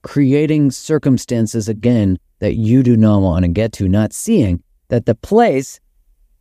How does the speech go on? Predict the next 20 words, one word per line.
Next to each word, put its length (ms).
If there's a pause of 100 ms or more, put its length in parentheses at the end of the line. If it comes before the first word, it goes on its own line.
that 140
you 120
most 400
want 180
to 40
go 280
towards 500
love, 460
depth, 420
connection, 560
intimacy 720 (840)
is 180
the 100
same 300
place 520
where 160
your 100
greatest 460
fear 220
exists. 520